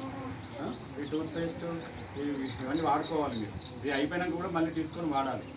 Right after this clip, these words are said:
మీకు ముఖ్యంగా సమస్యలు ఏముంటాయి? ఉప్పు పళ్ళు ఉన్నాయా ఎవరికన్నా? ఎవరికి లేవా? ఆమెకు ఉందండి. కొందరికి ఉంటాయి,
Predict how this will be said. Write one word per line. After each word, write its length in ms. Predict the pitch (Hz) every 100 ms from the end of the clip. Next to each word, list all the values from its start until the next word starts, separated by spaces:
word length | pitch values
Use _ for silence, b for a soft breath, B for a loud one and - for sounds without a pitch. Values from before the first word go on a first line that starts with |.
| - - - - 135
మీకు 240 | 143 147 139
ముఖ్యంగా 540 | 131 117 175 175 180
సమస్యలు 420 | 170 151 160 165
ఏముంటాయి? 420 | 170 170 170 170 - - 147
ఉప్పు 160 | 143
పళ్ళు 240 | 156 175 170
ఉన్నాయా 200 | 160 151
ఎవరికన్నా? 440 | 147 165 170 214 - - - - 254 - - - - - 131
ఎవరికి 240 | 170 165
లేవా? 180 | 131 - - - 254 269 262 - 262 269 277 - 127
ఆమెకు 240 | 135 -
ఉందండి. 1300 | - 123 110 - - - - - - - - - - 143
కొందరికి 320 | 165 - -
ఉంటాయి, 340 | - 180 131